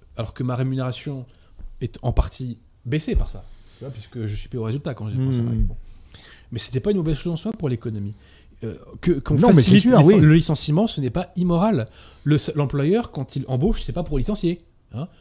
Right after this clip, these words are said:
Speaker 1: quand il embauche, c'est pour faire
Speaker 2: Mais,
Speaker 1: bosser
Speaker 2: mais,
Speaker 1: le salarié.
Speaker 2: et c'est même
Speaker 1: Bon.
Speaker 2: efficace économiquement, dans le sens que bien souvent, des embauches ne se font pas parce que des patrons ont peur du coût que représente un éventuel licenciement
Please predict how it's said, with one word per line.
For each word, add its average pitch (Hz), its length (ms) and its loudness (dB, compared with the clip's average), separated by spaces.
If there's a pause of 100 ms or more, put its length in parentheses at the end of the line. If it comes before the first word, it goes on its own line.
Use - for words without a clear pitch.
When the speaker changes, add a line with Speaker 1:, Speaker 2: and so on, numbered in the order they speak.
Speaker 1:
quand - 180 -10
il 127 60 -2
embauche, 175 280 4
c'est 156 80 0
pour 147 120 -4
faire 143 80 6
Speaker 2:
Mais, 170 80 8
Speaker 1:
bosser 175 300 10
Speaker 2:
mais, 262 60 4
Speaker 1:
le - 40 2
salarié. 196 400 6
Speaker 2:
et - 60 8
c'est 196 160 8
même 202 160 10
Speaker 1:
Bon. 185 40 12
Speaker 2:
efficace 180 420 6
économiquement, 139 680 6
dans 147 180 6
le 165 100 8
sens 160 320 4
que 127 120 2
bien 120 340 4
souvent, 165 360 6
des 123 260 6
embauches 175 380 8
ne 117 80 4
se 110 120 -4
font 117 220 0
pas 196 260 2 (560)
parce 190 220 8
que 208 100 8
des 139 220 8
patrons 196 500 2
ont 143 160 6
peur 220 420 10
du 120 160 2
coût 262 320 6
que 165 140 2
représente 135 560 2
un 139 80 4
éventuel 135 460 4
licenciement 131 640 -2